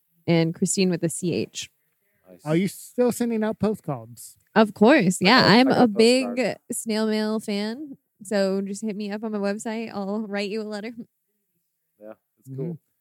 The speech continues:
Speaker 3: I would
Speaker 2: I, uh, read it on podcast, actually.
Speaker 3: Yeah, you, we, yeah, he did.
Speaker 1: Whoa.
Speaker 3: Yeah, we
Speaker 2: A few
Speaker 3: read it
Speaker 2: weeks
Speaker 3: on
Speaker 2: ago.
Speaker 3: podcast because we were so proud
Speaker 2: <laughs>
Speaker 3: of you.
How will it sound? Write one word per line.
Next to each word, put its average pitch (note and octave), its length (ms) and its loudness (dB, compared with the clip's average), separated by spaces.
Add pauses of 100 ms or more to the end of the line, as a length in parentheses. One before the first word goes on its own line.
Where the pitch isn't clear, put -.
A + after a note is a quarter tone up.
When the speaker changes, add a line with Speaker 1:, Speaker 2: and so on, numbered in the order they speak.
(380)
Speaker 3:
I E3 60 -10
would F3 300 0
Speaker 2:
I, D3 120 -4
uh, C3+ 40 -2
read C#3 220 -2
it D3 80 -4
on D3 160 -4
podcast, D3 500 -12
actually. F#2+ 120 -18
Speaker 3:
Yeah, G#3+ 140 -6
you, G3 180 -4
we, G3 140 -6 (120)
yeah, G3+ 220 -6
he F3 80 -8
did. D#3 200 -8
Speaker 1:
Whoa. B3 600 0
Speaker 3:
Yeah, A#3 140 -4
we F#3+ 100 -2
Speaker 2:
A - 20 -4
few G3 80 -4
Speaker 3:
read G#3 120 -6
it - 20 -6
Speaker 2:
weeks A3 100 -8
Speaker 3:
on G3 140 -4
Speaker 2:
ago. F3+ 80 -8
Speaker 3:
podcast F3 520 -6
because E3 260 -6
we E3 160 -6
were F3 120 -8
so F#3+ 180 0
proud D#3+ 440 -6
Speaker 2:
<laughs> - 380 0
Speaker 3:
of A#3 140 2
you. D#3+ 120 2